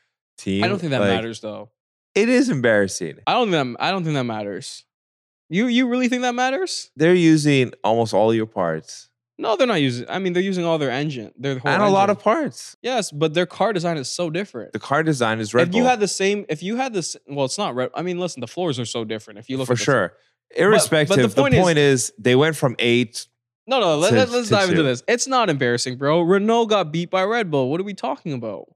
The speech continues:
Speaker 1: That's embarrassing.
Speaker 2: That's not embarrassing. It's a, it's a team with a better car. Like,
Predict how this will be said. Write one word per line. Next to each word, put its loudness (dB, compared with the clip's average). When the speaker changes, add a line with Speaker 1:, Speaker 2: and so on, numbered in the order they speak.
Speaker 1:
That's -4
embarrassing. -4
Speaker 2:
That's -6
not -2
embarrassing. 0
It's -4
a, -6
it's -4
a -10
team -4
with -2
a -8
better 0
car. -2
Like, 0